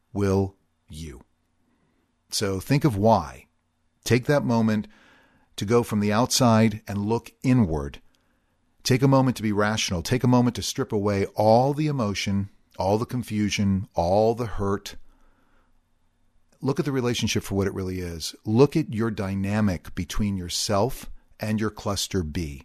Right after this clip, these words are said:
What does it look like? Is it triple D? Is it dysfunctional, disordered, and dysregulated? Is it not right? Are you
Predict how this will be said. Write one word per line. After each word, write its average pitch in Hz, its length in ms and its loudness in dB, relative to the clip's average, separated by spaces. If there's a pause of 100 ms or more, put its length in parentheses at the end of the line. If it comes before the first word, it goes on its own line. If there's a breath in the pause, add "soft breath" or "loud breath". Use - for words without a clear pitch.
(140)
What 104 120 -8
does 120 140 -4
it 139 80 -4
look 120 260 -2
like? 67 320 -8 (1300)
Is 131 240 2
it 98 160 -4
triple 107 380 0
D? 92 380 -2 (180)
Is 120 180 -2
it 123 120 -4
dysfunctional, 123 720 0
disordered, 110 640 -2 (260)
and 104 120 2
dysregulated? 92 840 -4 (1120 soft breath)
Is 120 200 2
it 123 320 2
not 104 420 2 (160)
right? 90 540 -6 (500)
Are 123 280 2
you 104 540 4